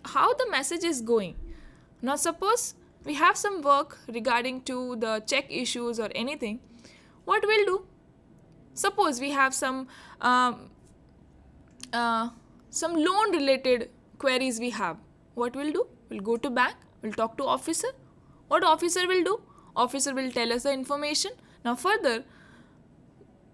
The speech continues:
he will transfer our case to whom? Operation manager. Operation manager will transfer the case to branch manager. So now this is the way that, um, any organization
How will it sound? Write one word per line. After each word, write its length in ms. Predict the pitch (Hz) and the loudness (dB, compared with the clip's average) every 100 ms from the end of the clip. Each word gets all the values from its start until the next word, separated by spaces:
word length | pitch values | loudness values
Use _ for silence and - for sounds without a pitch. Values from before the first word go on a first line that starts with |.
| _ | _
he 240 | - 339 | 0 2
will 140 | 370 349 | 2 2
transfer 400 | 311 302 330 302 | 2 0 0 0
our 100 | 302 | 0
case 300 | 285 285 - | 0 -2 -2
to 180 | 302 | -6
whom? 200 | 254 302 494 - - - - - - _ - _ - | -4 -4 -4 -8 -20 -20 -20 -20 -20 _ -20 _ -4
Operation 460 | 285 285 247 240 208 | -2 0 -2 -2 -4
manager. 420 | 185 165 180 - - - - - | -6 -8 -12 -14 -20 -20 -8 -4
Operation 420 | 226 277 320 415 | -2 0 0 2
manager 460 | 339 262 240 247 | 2 2 0 -4
will 160 | 220 214 | -4 -8
transfer 380 | 226 226 233 233 | -2 -2 -2 -8
the 20 | |
case 320 | - 190 196 | -6 -6 -4
to 180 | - 523 - - - | 0 0 0 -16 -16
branch 440 | 196 208 208 214 - | -8 -2 -2 -2 -8
manager. 400 | 151 - - - - - | -10 -12 -16 -16 -20 -20
So 100 | - | -4
now 280 | 440 554 254 226 | 0 0 0 0
this 280 | 320 440 | 0 0
is 160 | 640 659 | -2 -4
the 200 | - 466 | 0 0
way 300 | 269 320 359 | 0 -2 -2
that, 300 | 320 302 - - - - - | -2 -2 -4 -18 -20 -20 -10
um, 380 | - 277 269 269 - _ _ - - | -4 0 0 -2 -12 _ _ -20 -2
any 240 | 285 392 | 0 2
organization 840 | 392 294 262 247 233 220 185 - | 2 2 2 -2 -2 -2 -2 -4